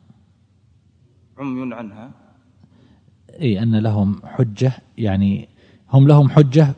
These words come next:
Speaker 2: فعموا عن حجتهم. ليس هذا مقصوده، إنما المقصود لا حجة لهم.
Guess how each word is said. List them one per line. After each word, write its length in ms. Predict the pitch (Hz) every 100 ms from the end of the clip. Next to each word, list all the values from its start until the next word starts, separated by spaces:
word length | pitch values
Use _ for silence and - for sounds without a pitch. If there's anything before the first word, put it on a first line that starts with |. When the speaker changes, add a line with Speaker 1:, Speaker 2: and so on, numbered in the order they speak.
| -
Speaker 2:
فعموا 480 | - 107 127 135 113
عن 140 | 104
حجتهم. 680 | 92 101 82 90 - - 82 - - _ _ _ _ _ _ _ _ _ _ - -
ليس 200 | 127 123
هذا 200 | 113 98
مقصوده، 720 | 90 - 101 87 90 110 -
إنما 160 | 147 135
المقصود 340 | 117 - 127
لا 80 | 139
حجة 460 | - 107 87 -
لهم. 240 | 71 67